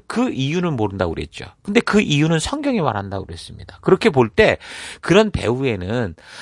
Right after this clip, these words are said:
하나님께서 지금 선한 뜻을 이루기 위한 하나님의 역사가 이렇게 진행되는 가운데 복잡해진, 불순종이 됐든 두려움이 됐든 성전을 짓지 않고 멈춰지고 세계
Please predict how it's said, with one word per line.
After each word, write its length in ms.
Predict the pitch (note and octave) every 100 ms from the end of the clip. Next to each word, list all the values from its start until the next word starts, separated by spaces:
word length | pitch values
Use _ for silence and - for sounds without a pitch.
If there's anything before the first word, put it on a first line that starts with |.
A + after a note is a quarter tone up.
| -
하나님께서 580 | A3 A3+ G#3+ G#3 G#3
지금 280 | G3+ F#3 G3
선한 440 | G3 - A#3 A3+ G#3
뜻을 340 | G#3+ - G3+
이루기 680 | - C3 C3+ E3 D#3 F3 D3
위한 280 | B2 D3+ F3+
하나님의 680 | F#3+ A#3 A3+ G#3 F#3+ F3+ G#2
역사가 1040 | F#3+ - - - D3+ C#3 D3+ F3+ B3+ E4 - _ _ _
이렇게 280 | - D#3 D#3
진행되는 680 | - D3 D3 D3 C3+ C#3 C3+
가운데 800 | G2 G2 G#2 G2+ E3 E3 F2+ D#2 _ - - _
복잡해진, 1000 | D3+ D3+ - B3+ - A3+ G#3+ F3 G#2+ F2 _
불순종이 640 | - C3+ - F#3 E3 E3
됐든 480 | D#3+ D#3+ - E3 D#3+
두려움이 420 | - B2+ D3+ D#3
됐든 500 | D3+ D3 - D#3+ D3 C3+ _ _ _ _ _ - _ _ -
성전을 500 | - E3+ D3+ D3+ D3
짓지 280 | A#2+ - C3
않고 280 | D3 D#3
멈춰지고 760 | C#3 G#2+ D#3 D#3+ D#3+ D3 D3 D#3+
세계 540 | - F#3+ D#3+ E3+ D#3